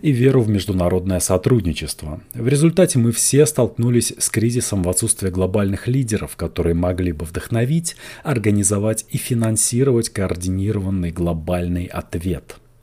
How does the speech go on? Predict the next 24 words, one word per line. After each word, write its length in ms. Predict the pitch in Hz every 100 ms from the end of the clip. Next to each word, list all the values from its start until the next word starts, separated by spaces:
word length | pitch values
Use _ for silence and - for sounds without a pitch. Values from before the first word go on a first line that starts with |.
| _ - - - - - _ - _ _ -
Во 140 | 123
время 280 | 156 175 143
эпидемии 440 | 135 127 131 123
вируса 500 | 117 120 117 - 107
Эбола 480 | 110 107 139 135 90
и 120 | 85
в 80 | 82
ходе 340 | - 95 87 87
мирового 480 | 85 90 92 92
экономического 640 | 90 87 90 90 - 90 82
кризиса 600 | - 120 120 113 - 101
эту 420 | - 113 - 107
роль 360 | 104 123 147 127
взяла 380 | 98 90 87 87
на 80 |
себя 320 | 87 - 85 92
Америка. 720 | - 107 131 127 80 - - - _ - - - - _ -
Но 260 | 156 165 165
с 140 | -
недавнего 480 | 143 143 120 117 113
времени 380 | 113 131 110 104
Штаты 340 | - 107 104
пересмотрели 880 | - 104 - 107 104 - 110 87 73
ее. 560 | 71 73 76 76 71